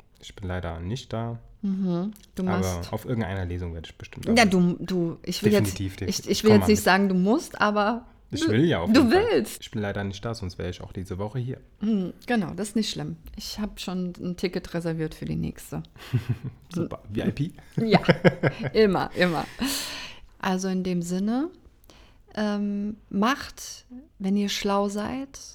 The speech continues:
Speaker 2: und die Liebe im Herzen tragt, immer das Beste aus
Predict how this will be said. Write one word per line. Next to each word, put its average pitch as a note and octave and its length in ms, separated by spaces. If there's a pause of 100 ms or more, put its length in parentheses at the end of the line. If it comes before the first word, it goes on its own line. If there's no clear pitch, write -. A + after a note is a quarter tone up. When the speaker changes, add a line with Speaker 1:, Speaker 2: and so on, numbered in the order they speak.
(380)
Speaker 2:
und F#3+ 240
die F#3 80
Liebe F#3 220
im E3+ 100
Herzen G#3+ 720 (100)
tragt, A3 560 (360)
immer B3 240
das G3+ 200
Beste - 440
aus - 160